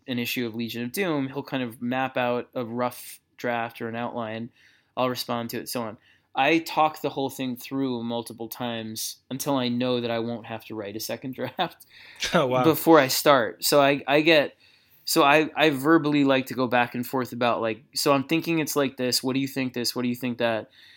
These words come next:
Speaker 1: And then I get close enough that I certainly have to do edits. I don't write a perfect draft,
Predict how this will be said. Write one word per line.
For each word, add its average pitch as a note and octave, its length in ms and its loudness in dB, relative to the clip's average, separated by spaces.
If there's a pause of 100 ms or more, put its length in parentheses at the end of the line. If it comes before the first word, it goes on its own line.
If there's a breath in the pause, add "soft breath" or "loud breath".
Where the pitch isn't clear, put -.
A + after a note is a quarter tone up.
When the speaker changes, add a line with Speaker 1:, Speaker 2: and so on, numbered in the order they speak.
(240 soft breath)
Speaker 1:
And D3 120 2
then D3+ 100 4
I C#3 120 4
get C#3 200 0
close G#3 320 2
enough C3 300 0
that B2+ 80 -2
I B2+ 80 2
certainly C#3 400 0
have B2+ 160 -2
to - 80 -16
do A#2 160 -6
edits. A2+ 420 -4
I A#2+ 60 0
don't B2 160 -2
write A#2 180 -2
a A2+ 60 -6
perfect A2+ 440 -10
draft, A2+ 520 -4